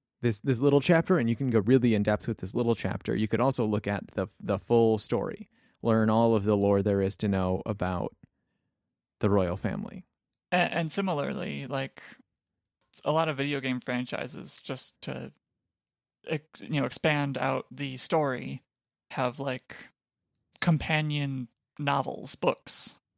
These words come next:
Speaker 2: that
Speaker 1: Mm-hmm.
Speaker 2: go along with just a video game. For instance, Halo is one of those games that has, like, main, a main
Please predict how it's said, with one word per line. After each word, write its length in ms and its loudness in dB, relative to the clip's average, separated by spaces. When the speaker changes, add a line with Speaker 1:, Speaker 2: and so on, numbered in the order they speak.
Speaker 2:
that 180 4
Speaker 1:
Mm-hmm. 80 4
Speaker 2:
go 140 2
along 420 0
with 440 -12
just 280 -8
a 260 -2
video 180 0
game. 280 -6
For 200 -2
instance, 320 -8
Halo 520 -2
is 300 -6
one 100 0
of 120 -4
those 240 -4
games 520 -6
that 160 -6
has, 600 -4
like, 260 -6
main, 560 -4
a 120 -2
main 440 -2